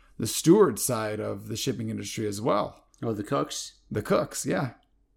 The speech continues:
Speaker 1: Like the, uh, the stewards department. Yeah, the
Speaker 2: Mm-hmm.
Speaker 1: stewards
Speaker 2: Yeah,
Speaker 1: department.
Speaker 2: because we have deck, engine, and cooks on
Speaker 1: Yeah.
Speaker 2: the commercial vessels. And then on some of the larger ones, like Military SEAL Command has the supply department, this whole support department.
Speaker 1: Yes, the yeomans, all that stuff.
Speaker 2: That's correct.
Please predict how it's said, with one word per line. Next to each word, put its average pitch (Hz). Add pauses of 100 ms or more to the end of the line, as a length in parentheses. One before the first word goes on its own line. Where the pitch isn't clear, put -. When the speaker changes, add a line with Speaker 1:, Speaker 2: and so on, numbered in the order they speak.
(640)
Speaker 1:
Like 110
the, 113
uh, 107
the 101
stewards 143
department. -
Yeah, 147
the 123
Speaker 2:
Mm-hmm. 113
Speaker 1:
stewards 127
Speaker 2:
Yeah, 127
Speaker 1:
department. 151
Speaker 2:
because 110
we 110
have 104
deck, 120
engine, 107
and 101
cooks - (280)
on 90
Speaker 1:
Yeah. 95
Speaker 2:
the 90
commercial 92
vessels. - (500)
And 123
then 151
on 127
some 143
of 131
the 110
larger 117
ones, 95
like 92
Military 107
SEAL 107
Command 92
has 85
the 87
supply 92
department, 82
this -
whole 95
support 95
department. - (260)
Speaker 1:
Yes, -
the 113
yeomans, 104
all 101
that 98
stuff. -
Speaker 2:
That's 95
correct. -